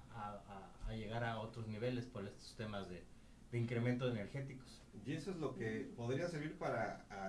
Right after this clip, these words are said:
Speaker 2: hacer que, acelerar que termine la guerra. Es decir, los rusos ahorita no viven mal. En el momento que empiecen a sentir ya la presión de,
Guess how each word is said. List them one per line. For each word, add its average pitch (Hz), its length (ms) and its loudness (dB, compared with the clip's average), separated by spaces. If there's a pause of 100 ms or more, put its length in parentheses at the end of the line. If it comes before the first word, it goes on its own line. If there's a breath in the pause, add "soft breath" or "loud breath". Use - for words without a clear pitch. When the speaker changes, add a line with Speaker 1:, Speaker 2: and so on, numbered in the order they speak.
(120)
Speaker 2:
hacer 131 340 0
que, 120 300 2 (260)
acelerar 113 460 0
que - 80 0
termine 113 320 0
la 104 80 0
guerra. 101 240 2
Es 139 60 4
decir, 123 340 0 (600 loud breath)
los 135 220 6
rusos 165 400 2
ahorita 135 580 4
no 120 200 2
viven 120 240 4
mal. 156 240 2 (420)
En 104 60 -2
el 110 60 2
momento 143 300 2
que - 60 -4
empiecen 135 360 2
a 98 200 0
sentir 101 420 0
ya 117 200 2
la 113 160 0
presión 107 500 -2
de, 80 520 -2